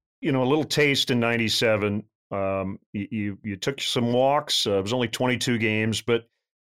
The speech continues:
you know, you had a pretty low batting average your first couple of years in the big leagues with the Marlins before things really got cooking for you. So I'm curious to know, um, and, and this is instructive, I think, for, for Cubs fans who see, you know, a, a,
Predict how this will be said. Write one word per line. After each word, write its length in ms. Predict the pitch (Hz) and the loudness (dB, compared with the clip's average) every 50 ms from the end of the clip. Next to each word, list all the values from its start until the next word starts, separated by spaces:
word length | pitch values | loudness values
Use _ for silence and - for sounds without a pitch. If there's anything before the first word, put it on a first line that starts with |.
| _ 139 | _ -6
you 60 | 139 | -2
know, 40 | 156 | 0
you 120 | 165 165 | 0 0
had 120 | 202 262 | 2 0
a 60 | 247 175 | 0 -2
pretty 240 | - 226 226 240 | -2 -2 -2 0
low 180 | 185 175 170 170 | 2 2 2 2
batting 400 | 156 147 143 143 156 156 147 127 | 4 2 2 2 2 2 2 2
average 340 | 117 110 104 101 104 92 90 | 0 0 0 0 -2 -2 -2
your 100 | 104 101 | -4 -6
first 300 | - - 127 113 - - | -4 -2 -2 -2 -2 -2
couple 300 | - 135 127 - 127 117 | -2 -2 0 0 0 0
of 80 | 104 | 0
years 280 | 104 110 117 113 95 104 | 0 0 0 0 0 0
in 40 | 110 | -2
the 80 | 107 | -2
big 240 | 90 90 117 120 113 | 0 0 -2 -2 0
leagues 380 | 117 107 104 98 87 - - - | 0 0 0 0 -2 -4 -2 -2
with 180 | 123 107 104 | -2 -2 0
the 80 | - 110 | 0 0
Marlins 580 | 101 101 107 113 117 117 107 95 90 85 - - _ | 0 2 2 2 2 2 0 0 -2 -4 -6 -8 _
before 540 | 92 - - - 117 113 110 107 101 92 - | -10 -10 -8 -4 -2 0 0 0 0 -2 -2
things 280 | - 131 123 117 92 95 | -2 -2 0 0 0 0
really 180 | 113 117 117 113 | 0 0 0 0
got 240 | 104 104 101 - | 0 0 -2 -4
cooking 400 | - - 135 123 - 123 110 104 | -4 -4 -4 -2 -2 -2 -2 -2
for 160 | 101 - 110 104 | -4 -4 -4 -2
you. 260 | 98 95 95 95 92 | -2 -2 -2 -2 -4
So 220 | - - 127 123 | -2 -2 -2 -2
I'm 100 | 139 139 | -2 -2
curious 460 | 135 - - 180 190 190 175 127 - - | -4 -4 -2 -2 0 0 0 0 0 -2
to 120 | - 123 | -2 0
know, 400 | 117 110 113 113 110 107 101 - - _ _ _ _ _ _ _ _ - | 0 2 2 4 4 2 2 -2 -4 _ _ _ _ _ _ _ _ -6
um, 300 | 104 101 98 98 98 104 - | -4 -2 0 0 -2 -2 -2
and, 160 | 151 135 - | -4 -2 0
and 120 | 180 170 226 | 0 2 2
this 120 | - - | 2 2
is 160 | 339 302 208 | 2 2 2
instructive, 600 | 240 208 - - - 214 226 220 - - 170 131 | 0 0 0 0 0 0 0 0 0 0 2 2
I 100 | 123 117 | 2 2
think, 260 | 107 - 139 131 - | 2 0 0 -2 -2
for, 200 | - - - 131 | -2 -4 -4 -4
for 180 | - - 139 120 | -2 -2 -4 -2
Cubs 340 | - - 139 160 165 - - | 0 2 2 2 2 0 0
fans 400 | - 143 123 120 113 107 104 - | 0 0 2 2 2 0 0 0
who 120 | 123 113 | 0 0
see, 500 | 98 - - 135 123 120 120 113 104 110 _ _ _ _ _ _ _ _ _ - - _ _ | 0 0 2 2 2 2 2 0 0 -2 _ _ _ _ _ _ _ _ _ -20 -20 _ _
you 140 | - 120 117 | -4 -2 0
know, 180 | 120 120 117 110 | 2 2 4 2
a, 80 | 113 - 120 | 2 2 2
a, 160 | 117 113 | 0 0